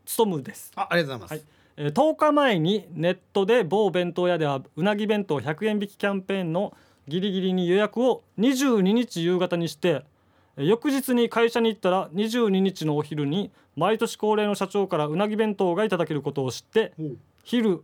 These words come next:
Speaker 1: 夜もうなぎ弁当はもったいないので、えー、ネットで問い合わせたら日時の変更ができたので、二日もうなぎがいただけるので楽しみですと。
Speaker 2: うん。
Speaker 1: うん。以上です。
Speaker 2: <laughs>
Speaker 1: ソムです。
Speaker 2: ありがとうございます。
Speaker 1: ありがとうございます。
Speaker 2: あ、いいっすね。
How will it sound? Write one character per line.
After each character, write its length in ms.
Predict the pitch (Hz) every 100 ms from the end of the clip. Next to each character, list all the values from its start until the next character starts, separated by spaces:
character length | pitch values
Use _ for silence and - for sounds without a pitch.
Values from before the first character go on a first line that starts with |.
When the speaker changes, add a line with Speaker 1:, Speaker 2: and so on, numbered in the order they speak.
| _
Speaker 1:
夜 260 | 180 202 185
も 260 | 220 214 156
う 80 |
な 140 | 175 180
ぎ 120 | 175
弁 200 | 190 190
当 140 | 185 151
は 120 | 135
も 120 | 151
っ 60 | 151
た 180 | 175
い 60 | 170
な 100 | 165
い 40 | 151
の 80 |
で、 220 | 113 190 - _ _ _ -
え 80 | 131
ー、 40 |
ネ 100 | 175
ッ 80 | 220 -
ト 100 | 254
で 100 | 254
問 220 | 254 254
い 40 | 240
合 100 | 233
わ 80 | 220
せ 60 |
た 80 | -
ら 160 | 240 196
日 220 | 190 202
時 100 | 202
の 100 | 151
変 260 | 147 180 175
更 200 | 185 175
が 140 | 180
で 120 | 190
き 60 | 190
た 100 | 185
の 120 | 170
で、 180 | 226 214 _ _ _
二 260 | 240 226
日 100 | -
も 200 | 247 254
う 100 | 190 185
な 100 | 170
ぎ 120 | 160
が 140 | 165
い 60 | 151
た 80 | 156
だ 120 | 139
け 80 | 147
る 80 | 131
の 100 | 127
で 140 | 135
楽 160 | 135 135
し 120 | 143
み 100 | 127
で 80 | 123
す 100 | -
と。 100 | - _ _ 151
Speaker 2:
う 40 |
ん。 180 | 143 107 _
Speaker 1:
う 40 | 147
ん。 180 | 117 - _ -
以 60 | 147
上 100 | 151
で 80 | 113
す。 240 | - - _ - 165 - - -
Speaker 2:
<laughs> 640 | 147 160 - - 170 - 156
Speaker 1:
ソ 100 | 190
ム 140 | 156
で 80 | 123
す。 320 | - - - - - - -
Speaker 2:
あ 160 | - 196
り 80 | 202
が 60 |
と 40 | 156
う 20 |
ご 60 | 151
ざ 60 |
い 20 |
ま 40 | 156
す。 20 |
Speaker 1:
あ 40 |
り 20 | 165
が 0 |
と 0 |
う 0 |
ご 0 |
ざ 60 |
い 20 |
ま 60 | 147
す。 220 | - - - - -
Speaker 2:
あ、 80 | 190
い 100 | 196
い 40 |
っ 20 |
す 160 | - 139
ね。 280 | 127 104